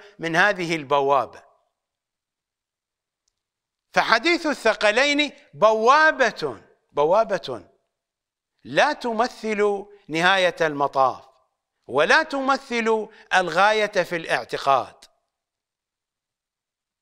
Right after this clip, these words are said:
مادة للمحاججة نحتج بها على أتباع سقيفة بني ساعدة وأمثالهم.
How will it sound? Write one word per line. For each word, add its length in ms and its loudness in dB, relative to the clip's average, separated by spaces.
مادة 800 2
للمحاججة 1200 -2
نحتج 640 0
بها 760 2
على 480 2
أتباع 760 2
سقيفة 680 0
بني 320 0
ساعدة 640 0
وأمثالهم. 800 2